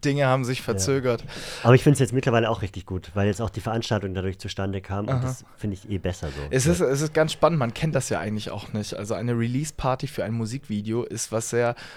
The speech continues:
Speaker 1: Besonderes. Ich find, das verbindet, also da geht man auch so aus diesem klassischen Musikthema raus weg und geht so in, äh, eher so eine Kinoatmosphäre eigentlich fast rein.
Speaker 2: Ja, ja, das geht schon in die Richtung,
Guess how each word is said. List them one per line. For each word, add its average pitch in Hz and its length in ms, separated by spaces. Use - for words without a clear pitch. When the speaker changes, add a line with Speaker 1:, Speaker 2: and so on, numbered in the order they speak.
Speaker 1:
Besonderes. 117 520
Ich 110 120
find, 117 200
das 120 80
verbindet, 127 580
also 110 160
da 113 120
geht 120 260
man 131 140
auch 117 100
so - 160
aus 117 140
diesem 110 240
klassischen 120 440
Musikthema 110 580
raus - 280
weg 113 200
und 104 160
geht 110 200
so 107 180
in, 107 340
äh, - 260
eher 135 140
so 135 80
eine 139 140
Kinoatmosphäre - 960
eigentlich 104 340
fast - 340
rein. 107 340
Speaker 2:
Ja, 123 160
ja, 131 320
das - 160
geht - 140
schon 120 100
in 113 60
die 107 40
Richtung, 87 440